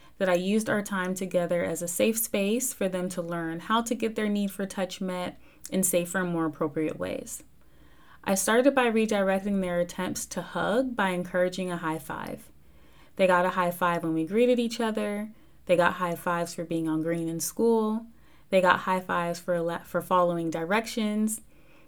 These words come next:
And when we said our "see you laters." I also encouraged high fives when they were sad, upset, or disappointed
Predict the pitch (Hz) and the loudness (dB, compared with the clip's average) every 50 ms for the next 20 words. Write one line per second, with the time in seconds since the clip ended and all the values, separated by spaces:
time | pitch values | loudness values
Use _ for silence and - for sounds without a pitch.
0 | - - - - - 233 233 240 240 226 208 202 202 202 202 - 196 185 180 175 | -20 -20 -12 -4 0 2 4 4 4 4 2 2 2 2 2 2 2 2 4 2
1 | 175 170 - 185 170 165 165 160 160 156 147 - - - 208 214 220 - - - | 2 0 -2 -4 -4 -2 -2 -4 -4 -4 -6 -6 -8 -8 -10 -10 -10 -10 -12 -12
2 | - - - - - - - - - - - - - 185 196 - - 233 269 302 | -14 -18 -20 -20 -20 -20 -20 -20 -20 -20 -20 -8 -2 -2 0 2 4 6 4 6
3 | 285 - 285 254 233 214 220 - 208 196 196 190 - - 196 185 180 180 - 180 | 4 4 4 4 2 2 0 0 0 0 0 -2 -4 -4 -2 -2 -2 -2 -4 -4
4 | 170 165 165 170 170 180 170 170 165 160 160 156 - - - 214 214 220 220 220 | -2 -2 -4 -4 -4 -4 -4 -4 -4 -4 -4 -6 -6 -4 -2 0 2 2 4 4
5 | 214 214 214 214 - - 180 170 180 - - - 180 175 185 - - - 175 170 | 2 0 0 -2 -4 -4 -4 -4 -4 -4 -4 -2 0 0 0 0 0 -2 -2 -2
6 | 170 170 - - - - - 170 175 185 202 220 226 247 254 | -2 -2 -2 -4 -4 -4 -4 -2 -2 0 0 0 0 -2 -2